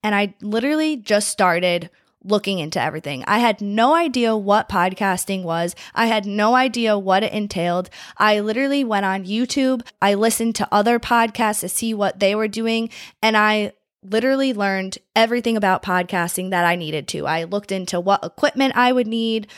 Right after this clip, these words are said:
I bought the equipment and I was like, "Okay, there's no turning back." Like, I, I bought the equipment. I'm in. Like, I gotta start a podcast. I didn't even know who I would be interviewing,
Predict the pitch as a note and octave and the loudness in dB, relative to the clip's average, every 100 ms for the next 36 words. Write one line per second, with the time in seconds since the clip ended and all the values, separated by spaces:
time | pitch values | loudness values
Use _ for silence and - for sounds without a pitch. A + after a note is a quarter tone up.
0 | - - - - G3 F#3+ F#3+ F#3+ F3+ - | -20 -20 -10 0 2 4 2 0 -4 -12
1 | _ _ - F3 G#3+ A3+ C4 - A#3+ A3 | _ _ -20 -2 4 4 4 2 -2 0
2 | - A#3+ A#3 A#3 G#3 G3 F#3+ G3 G3 - | 0 0 2 0 2 0 2 2 2 2
3 | G3+ E3+ D#3 G3+ F#3+ G3 F#3+ F#3+ G3 F#3+ | 0 0 -2 0 0 0 -4 -2 -4 -4
4 | F#3+ A3 D#3 - F#3+ F3+ - _ _ _ | 0 0 0 -4 -4 -4 -10 _ _ _
5 | _ _ F#3+ F#3+ - F#3+ G3 G#3+ - G#3+ | _ _ -2 -2 0 0 4 2 2 -2
6 | G3+ A#3+ A3 G#3+ - G3 G#3+ G#3 E3 E3+ | 0 0 0 -4 0 2 2 2 0 -6
7 | _ - F#3 - - G3 F#3+ F#3+ - F#3+ | _ -6 -4 -2 0 2 2 2 0 0
8 | - - F#3 F3 E3+ E3+ D3 D#3+ - _ | 0 -4 -2 -2 -2 -6 -6 -8 -18 _
9 | _ _ _ - _ - C4 D#4 D4+ C#4+ | _ _ _ -20 _ 2 2 2 2 0
10 | B3+ A#3+ A3 A3 G#3+ G#3 - D4+ D4+ C#4 | 0 2 2 2 0 -4 -4 -2 2 2
11 | C4 B3 A#3 - G#3+ A3 G#3+ G3+ G#3 G3+ | 2 -2 -4 -6 -6 -6 -8 -6 -4 -2
12 | G3+ G3+ | -4 -6